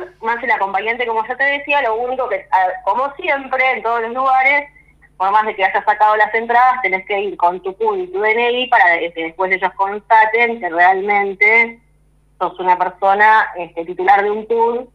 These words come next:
y que esas entradas gratuitas que sacaste te corresponden, o con el carnet de jubilados, o con el D N I, para demostrar que sos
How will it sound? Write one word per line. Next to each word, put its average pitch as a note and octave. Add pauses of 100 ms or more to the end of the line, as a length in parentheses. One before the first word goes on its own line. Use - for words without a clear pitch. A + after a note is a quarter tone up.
(100)
y G3
que G3+
esas G3
entradas G3
gratuitas F#3
que F#3+
sacaste G#3
te G3+
corresponden, A#3+
o G#3+
con G3
el F#3
carnet F#3+
de F#3+
jubilados, A3
o F3
con F3
el F3
D F3+
N F#3
I, G3+ (160)
para -
demostrar F#3+
que F#3+
sos G#3+